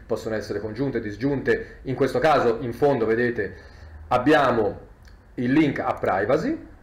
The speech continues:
e troviamo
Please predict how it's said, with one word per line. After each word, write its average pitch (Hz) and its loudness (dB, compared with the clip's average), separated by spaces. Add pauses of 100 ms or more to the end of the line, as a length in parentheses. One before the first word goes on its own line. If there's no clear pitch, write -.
(1600)
e - 2 (240)
troviamo 165 2